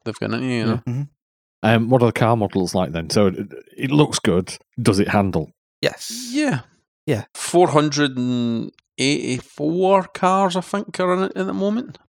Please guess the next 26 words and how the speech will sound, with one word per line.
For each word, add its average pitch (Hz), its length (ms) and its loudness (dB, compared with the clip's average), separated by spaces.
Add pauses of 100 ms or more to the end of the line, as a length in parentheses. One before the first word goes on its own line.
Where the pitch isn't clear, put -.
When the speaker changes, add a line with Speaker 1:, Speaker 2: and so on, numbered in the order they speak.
(140)
Speaker 2:
Yeah. 127 500 -8
Speaker 1:
They're 120 100 -2
gonna 123 200 2
break 120 220 2
five 110 220 2
hundred 104 360 -2
and 98 260 -6
soon, 113 560 -2
I'm 113 140 -6
pretty 110 220 -4
sure. 107 200 -4 (280)
There's 131 260 4
a 127 60 4
varied 123 580 4 (160)
array, 123 600 2
everything 120 340 2
fae 107 400 0 (220)
bubble 120 240 2
cars, 117 600 2
to 107 80 -6
hot 117 260 2
hatches, 113 680 0
to - 100 -8
family 113 320 0
saloons, 113 800 0
to 101 380 -2